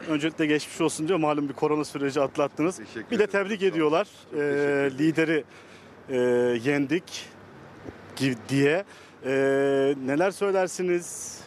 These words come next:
Speaker 2: <clears throat> Öncelikle iyi yayınlar diliyorum, iyi akşamlar diliyorum. Ee, gerçekten çok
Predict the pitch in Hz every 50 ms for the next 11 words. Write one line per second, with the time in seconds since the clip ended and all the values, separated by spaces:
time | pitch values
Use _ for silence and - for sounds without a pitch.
0 | - - - - - - - - - - - - - - - - - - - -
1 | - - - - - 160 156 147 143 135 139 143 - - 143 139 139 143 143 143
2 | 139 143 143 139 123 120 117 120 127 127 127 127 127 - - - 123 127 127 123
3 | 120 107 110 104 107 113 117 139 - - - - - - - 107 110 110 107 107
4 | 107 107 104 107 107 104 104 107 104 90 92 90 60 - 76 107 104 123 123 117
5 | - 127 - - 131 123 113 - 123